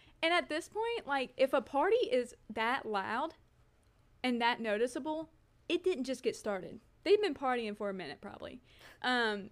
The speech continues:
'cause, you know, that loud of a party, like, they had been probably going for a while.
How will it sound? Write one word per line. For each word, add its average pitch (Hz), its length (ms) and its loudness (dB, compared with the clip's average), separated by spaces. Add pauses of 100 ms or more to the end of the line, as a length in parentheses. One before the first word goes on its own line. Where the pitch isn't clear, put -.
(100)
'cause, 277 200 2
you 277 120 0
know, 240 200 2
that 262 300 0
loud 233 320 0
of 226 100 -2
a 214 80 2
party, 240 420 0
like, 202 220 -2
they 285 140 2
had 262 200 -4
been 208 460 -4
probably 330 320 0
going 233 400 -4
for 208 140 -4
a 180 80 -4
while. 214 480 -6